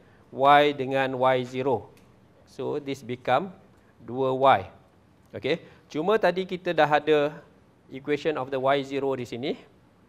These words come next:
Kita dah calculate Y zero equal to square root of M G. Jadi, kita replace the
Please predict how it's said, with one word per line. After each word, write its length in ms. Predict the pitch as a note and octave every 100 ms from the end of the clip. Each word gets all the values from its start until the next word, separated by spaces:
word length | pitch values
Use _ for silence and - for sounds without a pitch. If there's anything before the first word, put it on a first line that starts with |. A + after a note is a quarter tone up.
| _ _ _ _ _ _ _
Kita 240 | C3+ B2+ C3+
dah 160 | C3 - - -
calculate 480 | B2 B2+ C3+ E3 - - _ _ _ _ _ _
Y 240 | A#2+ C#3 D3
zero 320 | D3 D3+ E3
equal 320 | C#3+ C#3+ C#3+
to 320 | C#3 - D3+ G#3+ -
square 400 | - - C#3+ C#3+
root 160 | D3 C#3+
of 160 | C3+
M 240 | D3 C3 C3
G. 320 | D3 A#3+ - - _ _ _ _ _ _ _ -
Jadi, 240 | D3 E3
kita 240 | D#3 D3+ C#3+
replace 400 | C3+ D3 C#3+ C#3+
the 240 | A#2+ C3